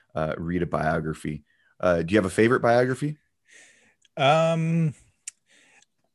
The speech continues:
Speaker 2: I've read different ones over the years. I don't have a particularly favorite one. I think it's the current one I'm reading just because I get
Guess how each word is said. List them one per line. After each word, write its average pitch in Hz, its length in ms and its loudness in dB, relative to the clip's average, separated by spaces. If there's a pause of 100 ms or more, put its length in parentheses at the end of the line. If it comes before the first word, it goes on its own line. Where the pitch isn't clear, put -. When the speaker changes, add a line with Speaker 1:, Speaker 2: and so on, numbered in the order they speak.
(2250)
Speaker 2:
I've 139 260 -4
read 156 400 -4
different 156 480 -10
ones 131 420 -8
over 127 340 -6
the 113 140 -6
years. 120 520 -6
I 143 60 -8
don't 202 180 -8
have 175 140 -6
a 151 80 0
particularly 131 720 -6
favorite 120 380 -2
one. 131 180 -6
I 113 120 -4
think 160 220 -6
it's 151 160 -6
the 135 100 -6
current 123 360 -8
one 120 220 -4
I'm 101 180 -4
reading 113 400 -6
just 131 280 -8
because 139 280 -6
I 123 120 -4
get 139 100 0